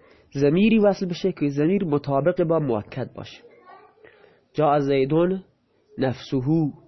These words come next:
جاءت فاطمة نفسها. جاء الرجلان كلاهما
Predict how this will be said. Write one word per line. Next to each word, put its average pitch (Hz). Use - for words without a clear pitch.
جاءت 160
فاطمة 139
نفسها. 135
جاء 170
الرجلان 151
كلاهما 143